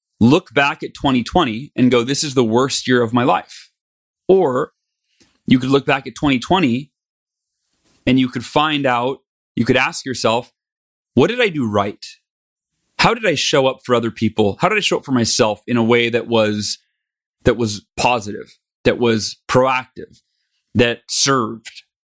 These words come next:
me and the greater good? What were the experiences in my life that I have to be grateful for?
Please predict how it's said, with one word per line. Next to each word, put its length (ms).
me 300
and 100
the 60
greater 300
good? 300
What 200
were 80
the 120
experiences 460
in 60
my 80
life 460
that 280
I 120
have 200
to 80
be 100
grateful 640
for? 360